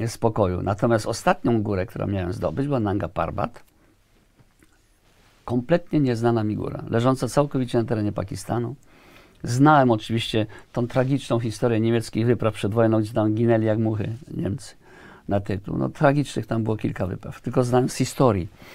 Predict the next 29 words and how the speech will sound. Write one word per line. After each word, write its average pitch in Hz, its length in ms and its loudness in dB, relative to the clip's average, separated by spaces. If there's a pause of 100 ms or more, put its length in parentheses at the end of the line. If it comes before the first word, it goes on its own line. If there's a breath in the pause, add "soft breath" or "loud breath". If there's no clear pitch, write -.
(200 loud breath)
ale 101 160 -2
ta 101 140 0
góra 123 200 6
mnie 131 100 6
nie 135 120 8
interesowała. 120 680 2 (1200 soft breath)
No, - 80 -6
ale 123 100 2
w - 40 -6
tym 165 140 2
momencie, 143 560 6 (420)
jak 113 200 -6
przy - 160 -8
tych 131 160 4
dwunastu 123 460 6
zostały 120 320 6
te 117 120 4
dwa, 107 200 2
no 120 120 0
to 113 160 -4
mówię, 117 200 -2
„Może 113 260 0
te 117 140 -4
dwie, 107 220 0 (220)
te 110 100 -4
dwa 107 180 -2
trzeba 101 160 -6
by 113 120 -2
zrobić”. 113 480 -6